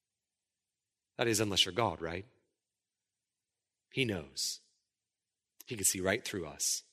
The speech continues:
And so I suppose I'll leave you and I'll leave us all with just one final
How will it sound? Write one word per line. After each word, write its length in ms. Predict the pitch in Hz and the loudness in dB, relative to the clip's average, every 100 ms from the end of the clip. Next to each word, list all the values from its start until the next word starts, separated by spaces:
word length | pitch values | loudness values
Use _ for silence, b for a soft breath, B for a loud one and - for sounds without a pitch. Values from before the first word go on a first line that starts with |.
| _ _ _ _ - - | _ _ _ _ -16 0
And 80 | |
so 160 | 107 113 | 4 6
I 60 | 107 | 6
suppose 460 | - 110 143 143 | 6 8 10 10
I'll 120 | 113 | 8
leave 280 | 113 127 135 | 6 6 4
you 260 | 131 139 135 b b b b b - | 6 4 4 b b b b b -4
and 120 | 107 | 2
I'll 100 | 107 | 6
leave 160 | 123 | 8
us 160 | 117 - | 8 8
all 180 | 104 90 | 8 6
with 140 | 90 | 4
just 180 | - - | 2 2
one 260 | 98 104 104 | 2 0 0
final 480 | - 95 92 87 | 0 0 0 -6